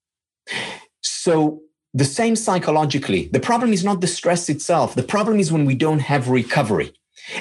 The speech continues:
And when we don't have recovery, that's when we burn out.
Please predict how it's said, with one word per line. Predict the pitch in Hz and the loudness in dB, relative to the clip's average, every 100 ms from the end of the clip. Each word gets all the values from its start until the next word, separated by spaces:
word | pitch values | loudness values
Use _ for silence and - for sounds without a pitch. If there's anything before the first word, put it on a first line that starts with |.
| - | 2
And | 160 | 4
when | 151 139 | 4 2
we | 135 | 2
don't | 117 214 220 | 0 0 0
have | - 190 160 | 0 0 2
recovery, | 147 - 202 147 107 87 - - - - - | 2 2 0 2 2 0 -4 -14 -20 -18 -10
that's | 110 175 170 - | 0 2 2 -2
when | 139 165 147 98 80 73 _ _ _ _ _ _ - | 0 2 2 0 -2 -10 _ _ _ _ _ _ -2
we | 104 | 2
burn | 95 82 76 | 2 2 0
out. | 67 - - - | -2 -4 -10 -12